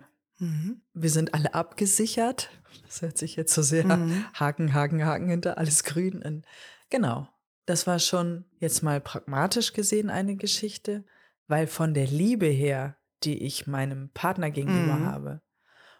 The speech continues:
Speaker 2: und auch meinen Kind-, unseren Kindern,
Speaker 1: Mhm.
Speaker 2: hat die Hochzeit das jetzt nicht verstärkt. Ich muss dazu sagen, dass ich schon sehr lange meinen Partner als meinen Mann betitelt habe, auch als wir noch nicht
Speaker 1: Mhm.
Speaker 2: auf dem Papier verheiratet waren.
Speaker 1: Mhm.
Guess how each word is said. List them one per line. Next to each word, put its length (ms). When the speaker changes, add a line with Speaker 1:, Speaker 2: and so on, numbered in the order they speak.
Speaker 2:
und 180
auch 200
meinen 240
Kind-, 240
unseren 440
Kindern, 380
Speaker 1:
Mhm. 460
Speaker 2:
hat 340
die 140
Hochzeit 600
das 200
jetzt 300
nicht 480
verstärkt. 920
Ich 160
muss 180
dazu 320
sagen, 480
dass 260
ich 240
schon 300
sehr 360
lange 320
meinen 260
Partner 400
als 160
meinen 200
Mann 240
betitelt 500
habe, 480
auch 160
als 180
wir 80
noch 120
nicht 480
Speaker 1:
Mhm. 280
Speaker 2:
auf 120
dem 160
Papier 580
verheiratet 640
waren. 320
Speaker 1:
Mhm. 140